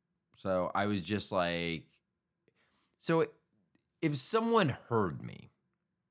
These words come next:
like, let's say there is a blind person walking their dog, and they heard, I know, d-, don't worry about it. So if th-, all they heard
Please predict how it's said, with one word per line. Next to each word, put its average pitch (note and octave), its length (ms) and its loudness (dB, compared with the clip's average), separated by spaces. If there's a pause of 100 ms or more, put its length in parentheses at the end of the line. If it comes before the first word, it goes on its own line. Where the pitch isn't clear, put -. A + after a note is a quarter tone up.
(160)
like, C#3+ 200 0
let's G#3 380 2
say D#3+ 300 2
there C#3 200 4
is A2+ 140 0
a A#2 60 4
blind F#2+ 560 0
person F2 480 -4
walking D#2+ 460 -2
their C#2 200 -6
dog, G1+ 400 -12 (960)
and A#2+ 220 2
they D3 240 4 (240)
heard, - 160 0 (1000)
I C3+ 140 2
know, G#2+ 560 2 (500)
d-, G2+ 140 -2 (460)
don't B2 180 -4
worry G#2+ 200 2
about B1+ 240 -4
it. G1+ 80 -16 (680)
So C3 720 2 (480)
if C#3 140 0
th-, A#2 220 -6 (140)
all F#3+ 300 8
they G3+ 240 4
heard G#2+ 920 0